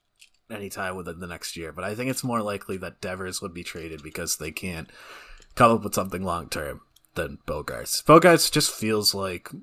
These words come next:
even more so than Mookie, who's obviously a better player, um, Xander just feels like a guy who's,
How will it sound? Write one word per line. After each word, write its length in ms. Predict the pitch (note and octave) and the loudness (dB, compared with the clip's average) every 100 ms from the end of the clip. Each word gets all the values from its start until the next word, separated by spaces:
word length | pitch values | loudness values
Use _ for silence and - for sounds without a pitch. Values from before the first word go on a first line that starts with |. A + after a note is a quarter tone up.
| - _ - | -18 _ 4
even 260 | E3+ F3+ | 6 8
more 180 | E3 D3+ | 8 6
so 160 | - C#3 | 8 6
than 180 | A2+ | 6
Mookie, 320 | G#2+ G#2 F#2+ F2+ | 2 -2 -4 -8
who's 200 | F2 F#2+ | -6 -4
obviously 360 | F#2 F#2+ F2+ | -4 -6 -8
a 40 | E2+ | -8
better 200 | E2+ E2 | -8 -6
player, 420 | F#2 F2 F2 F2 - - - _ | -6 -4 -4 -8 -16 -20 -20 _
um, 420 | E2+ F2 E2+ D2 - _ _ - | -4 -2 -2 -6 -14 _ _ -6
Xander 420 | C3+ C3 C3+ B2+ | 2 4 6 4
just 180 | B2 - | 2 0
feels 200 | G#2+ G2+ | -2 -2
like 120 | F#2+ | -4
a 60 | |
guy 320 | E2+ E2 E2 D#2+ | -6 -6 -6 -8
who's, 440 | E2 D2 - | -10 -6 -4